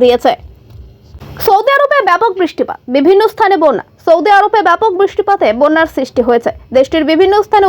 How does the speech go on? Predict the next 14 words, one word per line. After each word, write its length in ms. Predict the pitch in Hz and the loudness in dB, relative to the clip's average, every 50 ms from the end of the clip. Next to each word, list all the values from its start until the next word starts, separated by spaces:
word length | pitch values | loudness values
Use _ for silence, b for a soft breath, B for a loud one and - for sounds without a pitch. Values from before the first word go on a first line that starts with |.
| 359 | 2
অতিমাত্রায় 500 | 359 - 392 381 370 370 370 - 403 392 302 | 2 0 0 2 2 0 0 -2 -2 0 0
বৃষ্টির 320 | 330 320 - - 349 339 302 - | -2 -4 -2 -2 -4 -4 0 0
পানি 180 | 311 302 294 302 311 - | 0 0 0 -2 0 0
জমে 220 | 330 330 311 254 143 B B B B B B - 254 | 0 2 2 0 -2 B B B B B B -2 0
বন্যা 220 | 294 311 320 330 302 - | 2 2 2 2 2 0
দেখা 160 | 240 - 262 233 | -2 -2 -2 0
দিয়েছে। 260 | 247 247 254 - 269 - b b b b b - | 2 0 2 2 -2 -2 b b b b b -2
বৃষ্টিতে 320 | 311 320 - 453 466 508 508 - | -2 0 2 0 0 0 0 0
ক্ষয়ক্ষতির 400 | 480 466 466 466 494 480 466 466 - | 0 0 2 0 2 2 0 0 0
সম্মুখীন 380 | 453 392 403 415 403 427 392 381 403 | -2 0 0 0 0 0 2 2 2
হয়েছেন 280 | 403 392 - 370 - 220 240 - | 0 0 0 -2 -2 -2 -2 0
সাধারণ 340 | 320 302 294 302 269 240 226 226 | 0 0 2 2 0 0 0 0
মানুষ। 180 | 220 214 - - B B B B B - | -2 -4 -4 -10 B B B B B -2
টানা 200 | 330 320 339 | 0 0 0